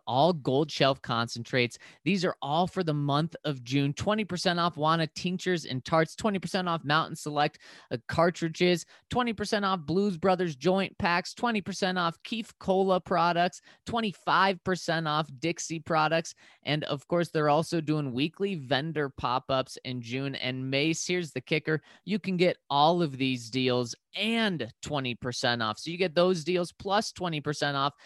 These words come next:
by using the code D N V R twenty. And if you check out their store in Wheat Ridge and use that code D N V R twenty, you'll get twenty percent off and a free Solace bar or King Cone. I mean, the deals, you can just stack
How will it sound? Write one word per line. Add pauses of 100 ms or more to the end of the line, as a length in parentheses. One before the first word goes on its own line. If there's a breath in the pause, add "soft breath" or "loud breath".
(220 soft breath)
by
using
the
code
D
N
V
R
twenty. (240 loud breath)
And
if
you
check
out
their
store
in
Wheat
Ridge (240 soft breath)
and
use
that
code
D
N
V
R
twenty,
you'll
get
twenty
percent
off (160)
and
a
free
Solace
bar
or (100)
King
Cone. (260 loud breath)
I
mean,
the
deals,
you
can
just
stack